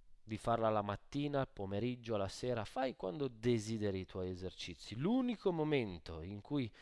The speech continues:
non fare questo esercizio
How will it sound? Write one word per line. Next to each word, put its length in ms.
non 260
fare 420
questo 280
esercizio 840